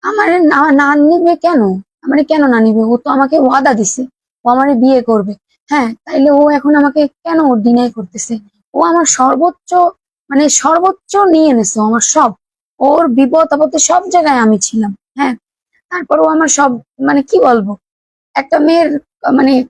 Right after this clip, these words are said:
কোন পর্যায়ে আসলে এই অবস্থায় আজকে মিডিয়ার সামনে আমি দাঁড়াইছি,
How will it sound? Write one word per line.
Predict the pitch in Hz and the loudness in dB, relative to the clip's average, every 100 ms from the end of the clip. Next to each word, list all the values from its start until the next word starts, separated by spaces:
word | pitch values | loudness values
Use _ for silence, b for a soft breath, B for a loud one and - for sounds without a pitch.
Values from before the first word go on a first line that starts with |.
| _ _ - | _ _ -4
কোন | 359 392 | 0 0
পর্যায়ে | 349 320 269 381 | 0 0 2 2
আসলে | 330 - 349 | 2 0 2
এই | 294 311 | 2 2
অবস্থায় | 302 320 - - 277 | 2 0 -4 -4 -2
আজকে | 233 - | -2 -2
মিডিয়ার | 269 277 277 302 | 2 4 4 0
সামনে | - 254 247 254 | -2 0 0 2
আমি | 240 240 | 2 2
দাঁড়াইছি, | 208 208 185 233 | 0 0 -4 -8